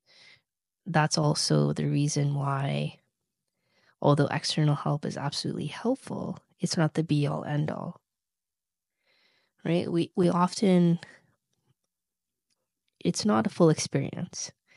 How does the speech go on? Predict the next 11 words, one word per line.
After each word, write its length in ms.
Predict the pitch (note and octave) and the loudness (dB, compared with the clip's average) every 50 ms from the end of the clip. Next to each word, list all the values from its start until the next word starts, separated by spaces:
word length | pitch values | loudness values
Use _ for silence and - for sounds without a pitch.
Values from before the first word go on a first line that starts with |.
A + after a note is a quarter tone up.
| - _ - - - - _ _ _ _ _ _ _ _ _ _ - | -20 _ -20 -20 -20 -20 _ _ _ _ _ _ _ _ _ _ -2
if 200 | - D#3 - - | 0 0 0 2
we 80 | D3+ D3+ | 0 2
just, 480 | - D3+ D3 - - - - - - - _ - F3+ - | 4 4 2 2 0 -6 -8 -12 -12 -12 _ -10 -8 -6
uh, 160 | D3 G#2+ - - - | -4 -6 -4 -2 0
are 140 | D3 C#3+ | 2 2
doing 300 | D3 - D3 D3 D3+ C#3+ | 4 4 6 6 6 6
this 160 | D3 D3 - C#3+ | 4 2 2 -2
at 120 | C#3+ D3 | -4 -4
the 80 | - C#3 | -4 -4
mental 340 | C3+ A#2+ C3 C#3+ - B2+ | -2 -2 -4 -4 -4 -4
level, 420 | C3+ C#3 C#3 F3 - - - F3 | -2 -2 -4 -4 -6 -6 -8 -8